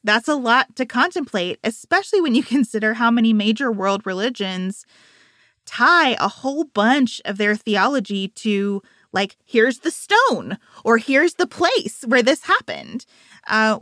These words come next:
you know, what does any of that mean? I don't know. And I think that's really fun to think about. And then I think over here, there's this separate question of whether there are secret government programs.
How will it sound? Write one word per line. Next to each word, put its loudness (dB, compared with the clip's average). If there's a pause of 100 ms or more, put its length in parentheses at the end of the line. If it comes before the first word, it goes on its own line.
(120)
you 2
know, 4
what 2
does -2
any -6
of -8
that -4
mean? -2
I 0
don't -2 (100)
know. -6 (480)
And 0
I 2
think -4
that's 0
really -2
fun 0
to -2
think -6
about. -4 (360)
And -2
then 2
I 0
think -4
over 0
here, 0
there's 2
this -4
separate 0
question 0
of 0
whether 4 (520)
there 4
are 2
secret -4
government -2
programs. -4